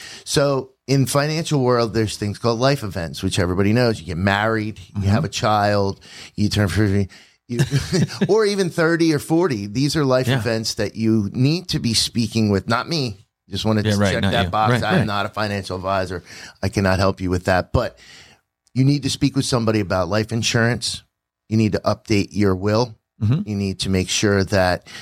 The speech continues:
Speaker 1: your, uh, your financials are in order. Like, you,
Speaker 2: Yeah.
Speaker 1: you, maybe you left a job and you need to roll an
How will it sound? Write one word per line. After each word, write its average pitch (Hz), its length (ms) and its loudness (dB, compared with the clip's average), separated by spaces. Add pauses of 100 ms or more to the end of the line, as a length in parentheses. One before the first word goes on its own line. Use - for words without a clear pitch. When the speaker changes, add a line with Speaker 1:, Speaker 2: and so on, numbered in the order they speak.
(300)
Speaker 1:
your, 95 380 2
uh, 82 400 -2
your 101 80 -2
financials 123 880 -2
are 110 120 2
in 104 140 4
order. 110 320 2
Like, 87 260 -2
you, - 100 0
Speaker 2:
Yeah. 160 140 2
Speaker 1:
you, 101 120 -4
maybe 104 240 -2
you 107 100 2
left 107 220 0
a 107 40 -2
job 113 300 0
and 98 80 -4
you 95 60 -2
need 98 140 -2
to 98 60 -2
roll 95 280 0
an 95 80 -2